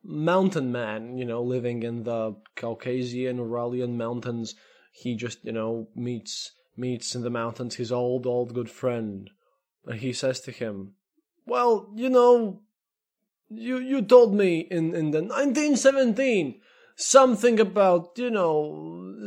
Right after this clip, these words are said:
s-, s-, some nonsense in Petrograd where people were trying to do things with each other and it,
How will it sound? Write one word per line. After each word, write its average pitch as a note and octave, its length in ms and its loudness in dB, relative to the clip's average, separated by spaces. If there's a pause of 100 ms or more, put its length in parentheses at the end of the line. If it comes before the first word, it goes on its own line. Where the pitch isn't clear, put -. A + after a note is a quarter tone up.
(240)
s-, - 220 -2 (120)
s-, A#3 400 -4
some B3 280 6
nonsense F3 680 6
in D3+ 140 -2
Petrograd D3 680 2
where D3 140 -2
people D#3+ 380 -6
were D#3 120 -4
trying D#3 540 -2
to D3+ 120 -8
do C#3 380 -4
things C#3+ 580 -4
with C3+ 140 -6
each C#3 180 -4
other C3 320 -2
and A#2 120 -4
it, B2 160 -10